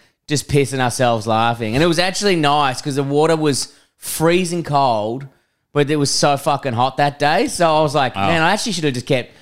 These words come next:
Speaker 1: rolling around in it for a little while." I loved it.
Speaker 2: So nice. It was, it
Speaker 1: Mm.
Speaker 2: was perfect, man. It was just really nice landscape. And, uh, yeah, so we thought, "Well,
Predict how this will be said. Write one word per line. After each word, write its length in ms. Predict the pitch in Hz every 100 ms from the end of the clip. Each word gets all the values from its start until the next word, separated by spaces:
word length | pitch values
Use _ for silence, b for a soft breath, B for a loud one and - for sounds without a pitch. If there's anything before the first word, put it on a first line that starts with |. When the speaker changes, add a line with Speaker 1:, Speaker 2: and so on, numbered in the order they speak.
| b 139
Speaker 1:
rolling 340 | 143 139 131
around 380 | 123 127 127 123
in 80 | 147
it 120 | 135
for 120 | 143
a 40 |
little 200 | 123 117
while." 280 | 117 123 156
I 60 | 135
loved 160 | 147
it. 160 | 117 98 113
Speaker 2:
So 380 | - 143 135 113
nice. 580 | 101 95 85 - - -
It 120 | 107
was, 240 | 101 95 -
it 80 | 110
Speaker 1:
Mm. 40 |
Speaker 2:
was 140 | 101 -
perfect, 480 | 104 98 95 -
man. 260 | 87 85 87
It 100 | 82
was 160 | 90 90
just 240 | 95 - -
really 520 | 107 120 123 117 113
nice 480 | 104 101 98 - - B B B
landscape. 800 | 95 104 107 98 - 98 92 - 76 b b b b -
And, 300 | 95 92 87
uh, 400 | 87 82 82 82 80
yeah, 240 | 117 98
so 160 | - 139
we 120 | 131
thought, 300 | 127 120 110
"Well, 280 | 147 147